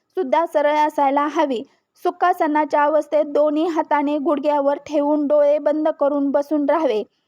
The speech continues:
हाताचे मूठ बंद करावी आणि दोन तीन मिनिटासाठी पूर्णपणे शांत राहावे.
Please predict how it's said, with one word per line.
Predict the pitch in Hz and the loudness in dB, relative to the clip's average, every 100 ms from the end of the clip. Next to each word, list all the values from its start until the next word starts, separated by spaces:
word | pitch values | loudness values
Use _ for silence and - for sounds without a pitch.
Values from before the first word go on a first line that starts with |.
| _ _ _ - | _ _ _ -4
हाताचे | 311 320 311 330 330 | -2 0 0 0 0
मूठ | 294 311 | 2 0
बंद | 311 311 320 | 0 -2 -2
करावी | 311 311 294 262 254 - | -2 0 0 0 -2 -4
आणि | 302 311 302 | -2 0 0
दोन | 302 330 339 | 0 0 -2
तीन | 311 330 | -4 -2
मिनिटासाठी | 320 285 285 311 349 320 311 | 0 0 0 0 0 -2 -4
पूर्णपणे | 277 - 330 339 349 294 294 | -6 -4 -2 -2 -2 -2 -2
शांत | 311 285 285 294 | 0 0 0 0
राहावे. | 311 330 233 | 0 0 -2